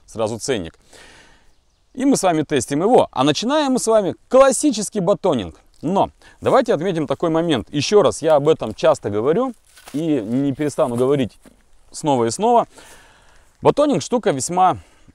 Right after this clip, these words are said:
неоднозначная. Вообще, что такое батонинг? Да, это нужно вот ножичком взять и расколоть деревяшечку. А мы не говорим о том, чтобы нам нужно завалить берёзу, да, там здоровую, и колоть её ножом. Нет, вот мы берём какую-то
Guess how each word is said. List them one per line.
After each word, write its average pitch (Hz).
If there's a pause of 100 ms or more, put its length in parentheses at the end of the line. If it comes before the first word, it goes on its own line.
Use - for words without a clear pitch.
(560)
неоднозначная. 127
Вообще, 120
что 147
такое 120
батонинг? 98
Да, 208
это 135
нужно 123
вот 110 (120)
ножичком 117
взять 208
и 151
расколоть 139
деревяшечку. 123 (580)
А 127
мы 185
не 262
говорим 190
о 151
том, 185
чтобы 147
нам 143
нужно 135
завалить 143
берёзу, 151
да, 139
там 139
здоровую, 123
и 110
колоть 135
её 127
ножом. 123
Нет, 143
вот 143
мы 147
берём 143
какую-то 117